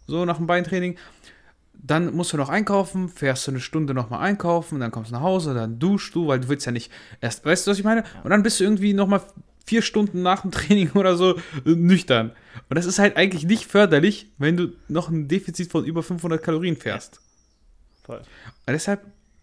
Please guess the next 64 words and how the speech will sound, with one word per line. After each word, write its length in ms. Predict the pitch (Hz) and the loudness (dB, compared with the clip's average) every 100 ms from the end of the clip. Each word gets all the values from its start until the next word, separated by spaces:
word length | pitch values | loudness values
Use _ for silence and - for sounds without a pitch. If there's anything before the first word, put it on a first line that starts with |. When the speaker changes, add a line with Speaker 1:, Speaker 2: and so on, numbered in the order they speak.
| - | -2
Speaker 1:
habe 140 | 175 | -2
ich 80 | 196 | -2
die 80 | 147 | -4
Erfahrung 300 | 131 165 185 | -2 -4 -4
gemacht, 240 | 190 - | -6 -10
dass 100 | 135 | -8
wenn 100 | 139 | -8
ich 80 | 143 | -6
mir 80 | 123 | -6
dann 160 | 117 - | -6 -8
E 80 | |
R 160 | 117 - | -10 -8
As 200 | 147 180 | -6 -6
kaufe 360 | - 185 - - | -6 -6 -6 -6
oder, 320 | 131 - - _ | -4 -4 -10 _
oder 220 | 139 131 | -6 -6
wie 60 | 120 | -6
du 120 | 131 | -6
sagst, 360 | 127 123 - 131 | -4 -4 -8 -8
ein 400 | 123 120 113 - - - | -6 -4 -6 -8 -12 -6
Hydrolysat 600 | 165 - 196 208 214 220 | -4 0 0 2 -2 -2
und 120 | 131 | -6
das 120 | 135 | -6
im 140 | - 175 | -4 -4
Training 260 | 185 175 | -2 -4
trinke, 300 | 156 190 220 233 | -2 -2 -2 -4
Speaker 2:
Ja. 160 | 117 - - - - - - - | -8 -16 -20 -20 -20 -20 -18 -2
Speaker 1:
zieht 200 | - 208 | 4 4
sich 100 | 190 | 4
das 160 | 160 143 | 0 2
ja 60 | |
eh 120 | 135 139 | 4 4
bis 180 | 120 | 2
zum, 260 | - 131 - | 0 -2 -2
nach 220 | - 127 120 | -2 -2 -2
dem 100 | 117 | -8
Training 300 | 123 113 110 | -4 -4 -2
raus, 240 | 113 - | -2 -2
bis 100 | 127 | -6
das 160 | 139 - | -4 -4
verdaut 400 | 139 123 143 - | 0 2 2 2
wird. 140 | 123 | -4
Das 120 | 120 | -4
wird 140 | 143 135 | -4 -4
ja, 80 | |
das 240 | 123 120 - | -4 -4 -6
wird 140 | 147 | -2
ja 40 | 127 | -2
nicht 140 | 117 | -2
aufgenommen 460 | 123 127 127 117 113 | -2 -2 -4 -4 -4
während 320 | 127 123 110 | -4 -4 -8
des 100 | 104 | -12
Trainings. 440 | - 107 101 - | -12 -10 -10 -10
Weißt 140 | 113 127 | -10 -8
du, 40 | |
was 80 | 131 | -10
ich 60 | |
meine? 280 | 131 127 135 127 | -8 -8 -8 -8
Speaker 2:
Nicht 200 | 131 - | -8 -6
gänzlich 420 | 117 110 101 95 | -8 -8 -14 -18
auf 120 | 98 | -18
jeden 180 | 107 101 | -20 -20
Fall, 160 | - 98 | -18 -20
ja. 140 | 98 | -20